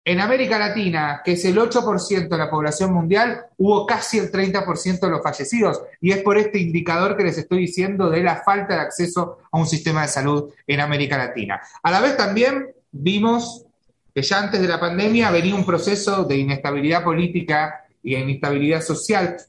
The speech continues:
promovida por nuevas generaciones, eh, de jóvenes que están irrumpiendo en el debate público, irrumpiendo en la escena pública con nuevos reclamos, tanto en Chile, en Colombia, en Perú, en Bolivia y hasta lo vimos,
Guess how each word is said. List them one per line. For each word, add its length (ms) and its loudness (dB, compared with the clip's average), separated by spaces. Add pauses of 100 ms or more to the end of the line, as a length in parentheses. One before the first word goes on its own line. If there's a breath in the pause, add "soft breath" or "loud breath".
(100)
promovida 880 2
por 220 0
nuevas 360 2
generaciones, 920 -2 (240)
eh, 560 -2
de 80 2
jóvenes 440 2
que 80 -4
están 220 -2
irrumpiendo 600 0
en 80 -4
el 100 -6
debate 360 0
público, 540 2
irrumpiendo 760 -4 (120)
en 140 -2
la 60 2
escena 360 0
pública 460 2
con 180 -2
nuevos 320 2
reclamos, 680 0 (240)
tanto 280 -2
en 100 -2
Chile, 300 -2
en 100 -2
Colombia, 500 0
en 120 -6
Perú, 300 2
en 100 -2
Bolivia 580 2
y 60 -2
hasta 180 -4
lo 140 0
vimos, 420 0